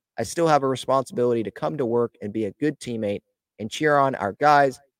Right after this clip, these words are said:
that are in the game and be there if they have a question about an approach. Nothing has changed in that regard. If they get rid of me tomorrow, would I be disappointed that this season has played out the way it has? Of course I would. But would I completely understand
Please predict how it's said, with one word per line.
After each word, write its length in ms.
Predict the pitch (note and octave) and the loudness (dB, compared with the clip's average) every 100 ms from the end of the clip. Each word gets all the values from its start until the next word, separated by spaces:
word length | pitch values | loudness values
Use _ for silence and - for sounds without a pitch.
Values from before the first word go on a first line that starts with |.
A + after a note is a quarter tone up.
| - | -8
that 140 | A2 | -2
are 120 | A2 - | -2 -2
in 160 | C#3+ D3 | -2 -2
the 80 | |
game 340 | B2+ B2 A#2+ A2 | -2 -2 -2 -4
and 160 | G#2 G#2 | -6 -6
be 160 | C3 | -2
there 220 | C3 B2+ | 2 2
if 120 | A2+ - | 0 -2
they 80 | |
have 120 | G#2+ G#2 | -4 -4
a 60 | |
question 480 | - C#3 B2+ - A#2+ | -2 0 0 -2 -8
about 340 | F2 G#2+ G#2 - | -6 -2 -2 -2
an 80 | G#2 | -8
approach. 480 | - - A2+ - _ _ _ _ - | -8 -2 -2 -4 _ _ _ _ -2
Nothing 300 | C3+ D#3+ E3+ | 0 0 -2
has 140 | D#3 | -4
changed 440 | - C#3+ C#3 B2+ | -4 -4 -4 -6
in 80 | A#2+ | -4
that 180 | A#2 F2 | -4 -4
regard. 380 | F#2+ G2+ G2 D2 | -6 -4 -4 -6
If 100 | F#2+ | -6
they 140 | G#2+ | -6
get 260 | A2+ D3+ E3 | 2 4 4
rid 200 | A#2+ C3+ | 0 0
of 60 | D#3+ | 0
me 160 | D#3+ D3+ | 0 -4
tomorrow, 640 | - A#2 D3 D3+ D3+ D3 - _ _ _ _ _ | -4 2 4 6 6 4 -4 _ _ _ _ _
would 160 | B2 A#2 | 4 6
I 60 | |
be 140 | A2 A2+ | 4 0
disappointed 640 | A2+ A2+ - C#3 C#3+ B2 | -2 -4 -4 -2 0 0
that 160 | A2+ - | -2 -4
this 120 | A2 | -8
season 320 | - B2 A2+ | -6 -6 -6
has 100 | G2+ | -10
played 220 | - G#2 | -4 0
out 180 | A2 A2+ | 2 2
the 80 | G#2 | 0
way 160 | G#2 G2 | 0 0
it 60 | |
has? 440 | A#2 D3 D3+ D#3 - _ _ _ | 0 2 2 2 -6 _ _ _
Of 120 | - - | -10 2
course 280 | G#3 G3 | 4 4
I 100 | D3 | 2
would. 280 | G#2+ G2+ F2+ - | 2 0 -2 -2
But 120 | A2+ | 0
would 180 | C3 C#3+ | 4 4
I 60 | |
completely 540 | C#3 B2 A#2 F3 D#3 D#3 | 2 -2 -6 -4 -2 -2
understand 600 | C#3 B2 - C3 B2 | -2 -4 -6 -4 -4